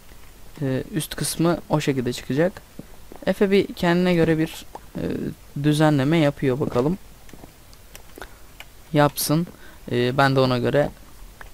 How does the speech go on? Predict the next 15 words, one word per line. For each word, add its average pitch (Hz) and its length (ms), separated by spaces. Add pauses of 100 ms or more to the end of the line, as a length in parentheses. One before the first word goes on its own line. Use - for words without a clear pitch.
e, 120 300
düzenleyeceğim. 131 580
Hatta 170 440 (640)
ben 151 260
buraları 165 400
da 160 100 (240)
kırmayı 156 460
düşünüyorum. 139 560
Çünkü 139 260
buraları 143 380
başka 143 320
bir 143 40
şekilde, 123 640
e, 117 200 (420)
yapacağım. 151 460